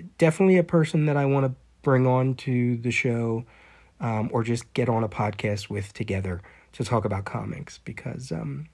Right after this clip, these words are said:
I've been listening to M J for a while and, um, uh,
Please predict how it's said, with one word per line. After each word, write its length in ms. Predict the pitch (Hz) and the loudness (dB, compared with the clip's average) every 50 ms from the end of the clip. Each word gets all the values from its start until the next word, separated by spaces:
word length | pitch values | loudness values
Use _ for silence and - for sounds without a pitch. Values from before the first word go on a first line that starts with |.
| - | -8
I've 100 | - 120 | -8 -6
been 100 | - 113 | -4 -2
listening 320 | 113 107 101 - 120 107 104 | -4 -4 -2 -2 -4 -4 -4
to 100 | 104 - | -4 -4
M 160 | 104 104 107 | -4 -4 -4
J 160 | 104 110 101 98 | -4 -4 -4 -4
for 200 | 101 - 107 101 | -4 -4 -4 -4
a 60 | 98 | -2
while 380 | 104 104 104 104 104 101 104 104 - - - - - - - - - - _ _ _ - | -2 -2 0 0 0 -2 -4 -6 -10 -20 -20 -20 -20 -20 -20 -20 -20 -20 _ _ _ -4
and, 440 | 110 104 101 98 98 98 101 104 175 | -2 0 0 0 0 0 -2 -4 -4
um, 600 | - 180 127 107 104 101 98 104 104 - 123 - _ _ _ _ _ _ _ _ _ _ _ _ _ _ _ _ - - | -4 -4 -4 -2 -2 -2 -4 -4 -6 -8 -12 -14 _ _ _ _ _ _ _ _ _ _ _ _ _ _ _ _ -10 -8
uh, 340 | 123 117 - - - - | -8 -6 -6 -8 -8 -10